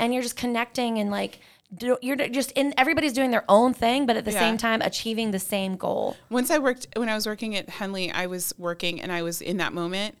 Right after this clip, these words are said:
Speaker 2: and we got to a point where the tickets stopped printing
Speaker 1: Huh.
Speaker 2: and I was like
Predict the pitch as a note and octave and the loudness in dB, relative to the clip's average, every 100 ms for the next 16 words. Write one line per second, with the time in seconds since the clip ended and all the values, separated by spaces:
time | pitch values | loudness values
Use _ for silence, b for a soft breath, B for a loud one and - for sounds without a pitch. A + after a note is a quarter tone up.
0 | b b _ G#3 G3+ F#3 G#3+ G3+ - G3 | b b _ -2 -2 -2 -2 -2 -2 -8
1 | - G3 E3 F3 E3+ F#3 G3 - G3 - | -8 -6 -6 -8 -8 -8 -8 -6 -8 -10
2 | - G#3 G#3+ A#3 - A3 G3 - - G#3 | -8 -6 -6 -8 -8 -8 -8 -18 -2 2
3 | F#3 F3 - - F#3 F3+ F3 F#3 F#3 | 2 0 -4 0 2 2 0 -2 -4